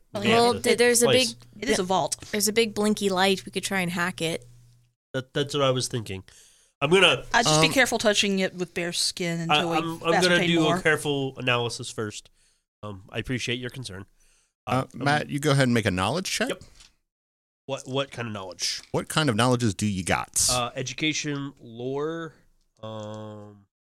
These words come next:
Speaker 1: uh, and xenology.
Speaker 4: Mm, we'll just do education
Speaker 1: Okay.
Speaker 4: because we'll just kinda, if it's something like hist-, this, 'cause this is historical technology at this point.
Speaker 1: Yeah.
Speaker 4: It's older tech.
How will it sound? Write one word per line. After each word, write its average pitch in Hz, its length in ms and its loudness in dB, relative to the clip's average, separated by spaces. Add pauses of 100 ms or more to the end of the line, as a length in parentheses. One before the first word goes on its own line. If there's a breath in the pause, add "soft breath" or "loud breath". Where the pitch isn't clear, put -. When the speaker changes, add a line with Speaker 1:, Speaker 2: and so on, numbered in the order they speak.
(380)
Speaker 1:
uh, 117 300 -10
and 120 960 -4
xenology. 117 640 -6 (840)
Speaker 4:
Mm, 214 480 -2
we'll 208 100 0
just 220 180 -2
do 160 240 2
education 107 680 2
Speaker 1:
Okay. 98 120 -2
Speaker 4:
because 92 320 -2
we'll 95 100 -2
just 90 240 -4
kinda, 95 240 -2 (340 loud breath)
if 117 160 -2
it's 117 160 0
something 143 460 2
like 98 280 4
hist-, - 420 -6
this, 123 180 0
'cause 135 220 -4
this 180 180 -2
is 113 140 0
historical 90 480 0
technology 87 500 -2
at 87 80 -2
this 92 140 -2
point. 92 280 0
Speaker 1:
Yeah. 85 120 2
Speaker 4:
It's 95 120 -4
older 90 200 0
tech. 85 320 -4